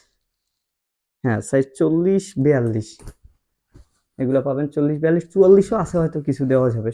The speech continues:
সমস্যা নেই। তো অনলাইনে বিক্রি করলে মূলত হিউজ স্টক লাগে, এবং আমাদের কাছে কিন্তু পায়জামাও পাবেন। পায়জামা হচ্ছে তিনশো টাকা করে, খুবই চমৎকার পায়জামা। আমি একটা দেখিয়ে দিচ্ছি আপনাদের। তো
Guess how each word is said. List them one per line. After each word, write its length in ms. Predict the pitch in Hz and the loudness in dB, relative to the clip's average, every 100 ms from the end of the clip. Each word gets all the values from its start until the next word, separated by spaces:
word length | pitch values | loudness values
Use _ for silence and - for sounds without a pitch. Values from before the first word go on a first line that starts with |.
| - | -6
সমস্যা 300 | 139 131 123 | -8 -6 -8
নেই। 100 | 117 - - - - _ | -6 -8 -14 -20 -20 _
তো 40 | 131 | -4
অনলাইনে 280 | 135 160 180 160 | -2 0 -2 -2
বিক্রি 160 | 170 185 | -2 0
করলে 140 | 190 185 | 0 0
মূলত 180 | 185 190 165 | -2 -2 -4
হিউজ 260 | 156 175 170 156 | -2 0 0 -4
স্টক 180 | - 160 143 | -8 -8 -4
লাগে, 160 | 131 165 - _ _ _ - | -4 -4 -8 _ _ _ -4
এবং 160 | 135 147 | -2 -2
আমাদের 240 | 139 147 165 | -4 -2 -2
কাছে 140 | 170 180 | -2 -2
কিন্তু 140 | 175 175 - | -2 -2 -2
পায়জামাও 500 | 143 139 151 156 127 120 | 0 0 0 -2 -4 -6
পাবেন। 220 | 113 170 202 - - - | -8 -8 -10 -14 -18 -10
পায়জামা 500 | 131 127 131 147 143 | -4 -4 -4 -4 -4
হচ্ছে 540 | 135 147 - - 147 143 - _ - - | -4 -8 -10 -4 -2 -2 -8 _ -20 -4
তিনশো 320 | 151 151 156 | -2 0 -4
টাকা 260 | 123 120 117 | -6 -6 -6
করে, 160 | 131 165 | -4 -6
খুবই 300 | - 139 139 | -6 -6 -6
চমৎকার 580 | - 143 143 - 139 120 | -6 -8 -8 -8 -8 -6
পায়জামা। 400 | 123 113 117 190 - _ _ _ | -6 -6 -6 -10 -14 _ _ _
আমি 140 | - 127 | -8 -8
একটা 160 | - | -6
দেখিয়ে 380 | 123 131 - 147 | -4 -4 -4 -6
দিচ্ছি 280 | 120 - 127 | -6 -8 -10
আপনাদের। 320 | 120 117 139 - - _ _ _ _ _ - | -8 -8 -8 -10 -16 _ _ _ _ _ -2
তো 340 | 120 117 117 | 0 0 -2